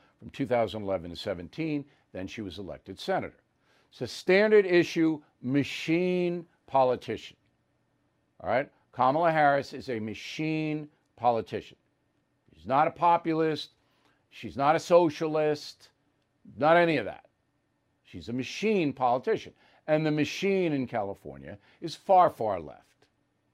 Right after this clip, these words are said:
We all know that. That's who she is. So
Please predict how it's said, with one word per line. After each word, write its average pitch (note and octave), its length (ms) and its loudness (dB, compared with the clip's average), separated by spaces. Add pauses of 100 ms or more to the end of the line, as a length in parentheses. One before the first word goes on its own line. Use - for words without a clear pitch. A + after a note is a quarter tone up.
(220)
We G3+ 200 -2
all A#2+ 180 2
know A1+ 180 -20
that. - 140 -20 (1800)
That's G2 200 -10
who G2 220 -10
she F2 220 -14 (100)
is. - 480 -12 (840)
So F#3 360 8